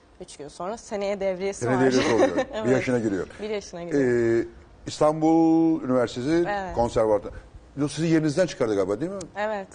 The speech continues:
Speaker 2: Şeydeydiniz.
Speaker 1: O da aslında bayağı bir garip bir mesele
Speaker 2: Kadıköy'deydiniz.
Speaker 1: bizim için. Evet.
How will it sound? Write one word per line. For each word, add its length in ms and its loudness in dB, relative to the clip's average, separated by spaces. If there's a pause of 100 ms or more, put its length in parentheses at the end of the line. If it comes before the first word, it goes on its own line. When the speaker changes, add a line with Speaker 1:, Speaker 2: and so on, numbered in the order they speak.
(460)
Speaker 2:
Şeydeydiniz. 420 0
Speaker 1:
O 20 0
da 120 -6
aslında 500 -6
bayağı 440 -4
bir 160 -6 (720)
garip 360 -4
bir 40 -8
mesele 420 -8
Speaker 2:
Kadıköy'deydiniz. 540 2
Speaker 1:
bizim 160 -2
için. 140 -10
Evet. 260 -8